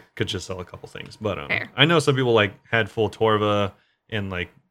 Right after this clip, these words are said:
Speaker 1: a lot of the gear, but didn't really want to sell any of their stuff for it, but now it might be worth
Speaker 2: Now,
Speaker 1: it.
Speaker 2: yeah, definitely.
Speaker 1: Uh, moving on to some other miscellaneous changes. They now added a quick pass option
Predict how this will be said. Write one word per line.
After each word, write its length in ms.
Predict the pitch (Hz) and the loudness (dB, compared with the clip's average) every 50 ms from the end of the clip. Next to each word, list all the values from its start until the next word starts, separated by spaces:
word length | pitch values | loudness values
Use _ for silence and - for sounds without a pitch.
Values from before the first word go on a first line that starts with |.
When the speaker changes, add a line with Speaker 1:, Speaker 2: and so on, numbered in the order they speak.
| _ | _
Speaker 1:
a 60 | - 110 | -4 -2
lot 160 | 101 101 98 | 0 0 0
of 60 | 95 | 0
the 40 | 92 | -2
gear, 340 | 90 92 101 95 98 98 95 | -4 -4 0 0 2 2 0
but 140 | 87 95 90 | 0 -2 -2
didn't 200 | - 107 104 98 | -2 0 0 0
really 220 | 92 98 95 95 92 | -2 -2 -2 -2 -4
want 240 | 92 92 90 90 | -4 -4 -6 -6
to 60 | 87 - | -8 -8
sell 200 | - 98 95 95 | -8 -6 -6 -4
any 140 | 92 95 | -4 -6
of 60 | 95 92 | -4 -4
their 80 | 92 - | -6 -6
stuff 220 | - 101 95 - | -6 -8 -8 -8
for 140 | - 101 98 | -6 -6 -4
it, 120 | 98 90 - | -4 -6 -6
but 220 | 95 90 - - | -10 -12 -10 -6
now 160 | 160 175 165 | -4 -2 -2
it 40 | 143 | 0
might 140 | 131 117 107 | 0 -2 -2
be 80 | - | -4
worth 160 | 101 95 90 - | -6 -6 -6 -4
Speaker 2:
Now, 200 | 95 190 196 196 | -4 -4 -6 -6
Speaker 1:
it. 80 | 196 | -6
Speaker 2:
yeah, 160 | 202 196 190 | -4 -2 -2
definitely. 500 | 190 190 190 185 - 190 185 190 190 196 - _ _ _ _ _ _ _ _ _ _ _ _ _ _ _ _ _ _ _ - | -2 -4 -6 -8 -8 -12 -14 -12 -14 -14 -16 _ _ _ _ _ _ _ _ _ _ _ _ _ _ _ _ _ _ _ -4
Speaker 1:
Uh, 120 | 127 127 123 | 0 0 2
moving 220 | 127 139 143 151 | 2 2 2 2
on 240 | 147 143 139 139 135 | 4 4 4 4 2
to 260 | 135 - 156 151 143 | 0 0 0 0 0
some 280 | 135 139 139 135 131 - | 0 0 0 0 0 0
other 220 | - 113 107 107 | 0 0 0 0
miscellaneous 600 | 101 101 95 - - 98 98 101 98 95 92 - | 0 -2 -4 -6 -6 -6 -4 -4 -2 -4 -4 -6
changes. 540 | - - 123 127 131 117 120 123 120 120 - - _ _ _ _ _ _ _ | -6 -2 -2 0 0 0 -2 -4 -4 -6 -10 -16 _ _ _ _ _ _ _
They 200 | - 117 117 113 | 0 2 2 2
now 300 | 107 110 113 123 127 123 - | 4 4 4 4 4 2 2
added 280 | 123 120 113 110 104 - | 0 2 2 2 0 0
a 140 | 120 117 113 | -4 -6 -6
quick 320 | - - - 147 143 139 - | -6 -4 -2 -2 -2 0 0
pass 220 | 127 117 107 - 110 | 0 0 0 0 -2
option 520 | 104 98 95 - - 110 107 107 107 113 | -2 -2 -4 -4 -4 -4 -4 -4 -4 -8